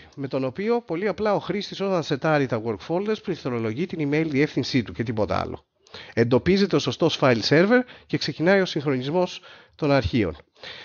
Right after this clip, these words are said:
Ή μπορεί ο χρήστης να πληκτρολογήσει ένα U R L. Συ-, αυτό το U R L είναι το H T T P S workfolders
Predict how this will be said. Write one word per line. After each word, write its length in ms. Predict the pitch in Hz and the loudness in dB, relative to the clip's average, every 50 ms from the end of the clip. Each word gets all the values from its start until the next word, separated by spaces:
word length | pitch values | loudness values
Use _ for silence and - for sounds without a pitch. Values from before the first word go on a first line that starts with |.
| - - _ | -20 -12 _
Ή 180 | - 196 226 | 4 4 4
μπορεί 280 | 214 202 214 196 208 214 | 6 6 4 6 6 4
ο 60 | 196 | 4
χρήστης 380 | 160 - 190 208 - - 214 - | 2 2 0 -2 -2 -4 -2 -2
να 100 | 220 190 | -2 -2
πληκτρολογήσει 1040 | - 170 143 - 160 147 147 143 151 156 160 160 208 214 202 - 247 233 226 247 - _ _ _ _ _ | -2 -6 -6 -4 -4 -2 0 0 -2 -2 -4 -4 -4 -4 -4 -2 -2 -2 -2 -4 -6 _ _ _ _ _
ένα 340 | _ - 185 196 202 185 160 127 | _ -4 -2 0 0 0 0 -2
U 120 | 175 196 196 | -2 0 2
R 180 | 175 165 170 | 2 4 6
L. 240 | 185 180 151 120 101 80 - - _ _ _ _ _ _ _ _ _ | 6 6 6 4 2 -4 -10 -18 _ _ _ _ _ _ _ _ _
Συ-, 240 | - - - 143 - | -12 -8 -8 -6 -6
αυτό 240 | - 135 - - 196 | -6 -6 -4 -6 -4
το 140 | 190 214 180 170 | -4 -4 -4 -2
U 60 | 202 190 | -2 -2
R 240 | 175 175 202 202 | 0 0 0 -2
L 60 | 190 202 | -2 -4
είναι 180 | 196 185 160 | -4 -6 -4
το 100 | 143 143 | -4 -2
H 140 | 147 175 185 180 - - | -2 -2 -2 -4 -6 -10
T 80 | 175 139 | -8 -8
T 40 | 147 131 - | -8 -6 -4
P 220 | 123 127 143 190 | -4 -2 0 0
S 40 | 214 - - - - - 127 | -2 -2 -6 -10 -14 -10 -6
workfolders 640 | 160 185 185 - - - 160 160 175 180 208 220 | -4 -4 -4 -6 -6 -4 -2 -2 0 0 -2 -2